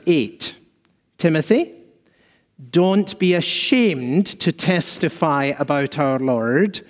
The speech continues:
or ashamed of me, his prisoner." Or chapter one and verse sixteen.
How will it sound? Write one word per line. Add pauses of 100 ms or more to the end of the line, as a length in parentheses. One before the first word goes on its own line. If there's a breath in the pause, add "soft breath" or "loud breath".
(260 soft breath)
or
ashamed
of
me,
his
prisoner." (1300 loud breath)
Or
chapter
one
and
verse
sixteen.